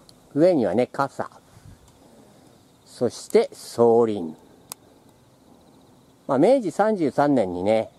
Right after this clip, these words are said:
まあ、再び、まあ、まあ、作り直したので、まあ、ちゃんとね、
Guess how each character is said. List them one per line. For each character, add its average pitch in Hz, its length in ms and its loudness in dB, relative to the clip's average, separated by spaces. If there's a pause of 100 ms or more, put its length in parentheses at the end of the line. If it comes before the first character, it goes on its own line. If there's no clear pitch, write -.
ま 117 180 -8
あ、 151 120 2
再 156 140 0
び、 143 220 -2 (1300)
ま 143 260 -4
あ、 - 180 -20 (960)
ま 117 80 -4
あ、 113 100 -4
作 - 160 -6
り 151 140 4
直 151 240 4
し - 40 -16
た 113 120 -8
の 104 100 -4
で、 92 200 -8 (1160)
ま 110 80 -6
あ、 - 40 -8
ち - 140 -2
ゃ 151 220 2
ん 151 80 -2
と 139 100 -2
ね、 143 180 0